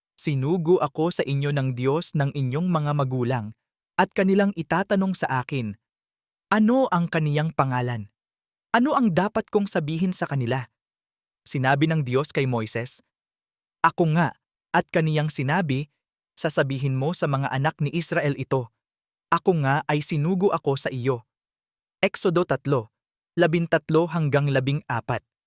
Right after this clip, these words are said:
Ang kasinungalingan, si Jesus ay tao lamang. Ang katotohanan, si Jesus ay parehong ganap na Diyos at ganap na tao. Iniwan ni Jesus ang langit,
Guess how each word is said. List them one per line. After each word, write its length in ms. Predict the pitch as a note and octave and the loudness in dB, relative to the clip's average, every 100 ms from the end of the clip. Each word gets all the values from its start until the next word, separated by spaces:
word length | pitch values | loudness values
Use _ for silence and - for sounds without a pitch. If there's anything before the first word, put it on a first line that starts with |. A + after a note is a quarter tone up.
| _ _ _ _ _ - | _ _ _ _ _ 2
Ang 200 | - C4+ | 4 4
kasinungalingan, 880 | C#4 B3+ G#3+ G#3 G3+ F3+ D#3 A#2 G#2 _ - | 0 0 2 4 2 2 0 -2 -4 _ -8
si 160 | - | 2
Jesus 400 | E3+ D#3 F3+ F#3 - | 2 4 2 0 0
ay 140 | B2+ | -4
tao 340 | - C3 B2 B2+ | 0 0 2 2
lamang. 480 | A#2 G2+ G#2 F#2 F#2+ _ _ _ _ _ _ _ E3 | 0 -4 -6 -8 -12 _ _ _ _ _ _ _ -2
Ang 80 | |
katotohanan, 880 | F3+ D3+ C#3+ C#3 B2 A3+ E3+ B2 E3 - _ _ | 0 0 0 -2 0 0 0 -2 -4 -8 _ _
si 160 | - A3 | -2 0
Jesus 560 | G3+ - F3 B2+ - - _ _ - | 0 0 -2 -2 -6 -12 _ _ 0
ay 80 | G#3 | 0
parehong 560 | - G#3+ A3+ G#3 A3+ | 2 2 2 0 0
ganap 300 | D3 C#3+ E3 | 0 2 0
na 80 | D#3+ | -2
Diyos 460 | C3+ B2 C3 - - _ _ | -2 0 0 -2 -12 _ _
at 140 | - F#3 | -4 -2
ganap 460 | D3+ D3+ C#3 D#3 - | 0 0 2 -2 -2
na 100 | C#3+ | -4
tao. 480 | C3+ A#2+ C3+ G#2+ _ _ _ _ _ _ _ _ _ _ _ _ - | -2 -2 -4 -6 _ _ _ _ _ _ _ _ _ _ _ _ -2
Iniwan 480 | A#3 B3 C4 B3+ A#3+ | 0 2 4 2 2
ni 80 | G3 | 0
Jesus 400 | F#3+ F#3+ G3 - | 0 -2 -2 -2
ang 200 | E3 C#3 | -2 2
langit, 520 | B2+ A#2+ D3+ - | 0 0 -4 -6